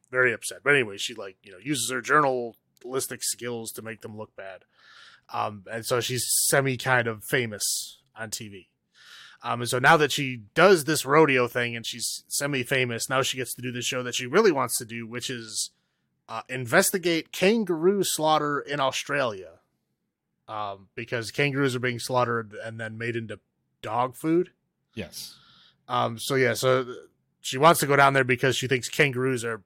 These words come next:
Speaker 1: possibly gonna go extinct because of the level that they're being slaughtered.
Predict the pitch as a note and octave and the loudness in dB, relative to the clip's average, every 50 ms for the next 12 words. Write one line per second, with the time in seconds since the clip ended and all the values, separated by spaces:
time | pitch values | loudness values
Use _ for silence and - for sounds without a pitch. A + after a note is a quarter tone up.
0 | _ _ - - C3 C3+ B2+ - B2 B2+ A#2+ G#2+ B2 A#2 A#2 G#2 A#2 A2+ A2 G#2+ | _ _ -4 -2 0 0 0 0 -2 -4 -4 -2 -4 -4 -4 -6 -6 -8 -8 -8
1 | - - - - D3 B2+ A#2 - - - - A#2 - - B2 G#2+ A2+ G2+ G2 A2 | -6 -8 -2 0 0 0 0 -4 -14 -14 -14 -14 -8 -8 -8 -8 -8 -10 -12 -12
2 | A2 A2+ A2+ A2 A2 G#2+ F#2+ G2+ G2+ - - G2+ F#2+ - G2 F#2+ F#2 F2+ F#2+ _ | -8 -8 -8 -8 -10 -12 -14 -14 -18 -16 -16 -20 -18 -18 -20 -20 -20 _ _ _
3 | _ _ - - - A3 G3 - - | _ _ -8 -6 -6 -6 -10 -12 -14